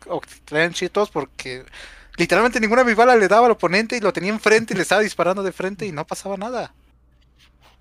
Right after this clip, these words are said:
Y el recoil visual ya se mejoró en algunas armas. Hay otra, hay otras que la verdad sigue siendo horrible el recoil visual.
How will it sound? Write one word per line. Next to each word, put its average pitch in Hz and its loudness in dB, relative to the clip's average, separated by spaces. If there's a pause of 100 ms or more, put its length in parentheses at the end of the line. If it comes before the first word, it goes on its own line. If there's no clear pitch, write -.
(140)
Y 147 0
el 147 4
recoil 165 2
visual 185 2
ya 175 4
se - -8
mejoró 131 -4
en 131 -8
algunas 135 -8
armas. 131 -10
Hay 139 -2
otra, 127 -8 (200)
hay 143 0
otras - -10
que - -10
la 110 -10
verdad 110 -12
sigue 120 -12
siendo 127 -8
horrible 127 -4
el 113 -6
recoil 113 -8
visual. 117 -8